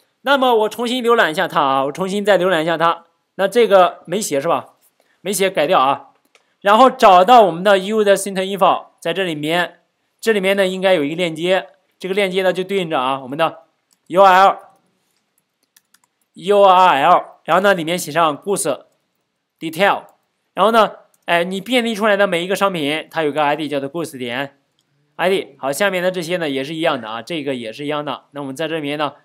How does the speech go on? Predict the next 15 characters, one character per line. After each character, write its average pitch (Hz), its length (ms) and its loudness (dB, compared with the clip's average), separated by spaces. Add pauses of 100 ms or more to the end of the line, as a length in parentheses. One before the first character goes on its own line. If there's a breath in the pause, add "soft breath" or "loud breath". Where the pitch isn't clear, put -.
(260 soft breath)
直 151 160 -12
接 170 160 -4
呢 160 140 -4
把 123 180 -8
它 151 320 -4 (880)
换 185 160 0
过 180 100 2
来。 180 240 0 (240 soft breath)
好， 190 160 4
换 240 200 2
过 233 100 0
来 233 60 -2
之 247 60 0
后 240 80 0
呢， 202 240 2